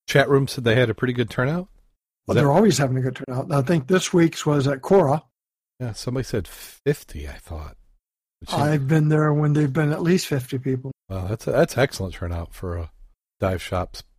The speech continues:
Speaker 1: sponsored dive on a weekday. I mean, that's, that's not, that's, it's not a Saturday. That's a Wednesday evening.
Speaker 2: That's correct.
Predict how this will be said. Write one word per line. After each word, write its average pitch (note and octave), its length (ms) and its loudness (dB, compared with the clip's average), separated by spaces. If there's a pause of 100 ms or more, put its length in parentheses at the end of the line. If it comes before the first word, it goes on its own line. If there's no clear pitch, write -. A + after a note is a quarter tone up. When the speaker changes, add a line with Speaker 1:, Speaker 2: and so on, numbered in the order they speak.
(220)
Speaker 1:
sponsored F2+ 400 -8
dive F2+ 300 -4
on E2+ 80 -6
a E2+ 80 -6
weekday. F#2+ 600 -4
I - 240 -16
mean, G#2 80 -4
that's, B2+ 220 -2
that's - 340 -2
not, A2+ 400 0
that's, - 400 -8 (300)
it's - 60 -6
not B2+ 180 4
a F2+ 40 -4
Saturday. A2 420 2
That's G2 260 -2
a E2+ 140 -6 (220)
Wednesday G#2 380 -2
evening. F#2 440 -6 (360)
Speaker 2:
That's B2+ 280 0
correct. C3+ 360 -2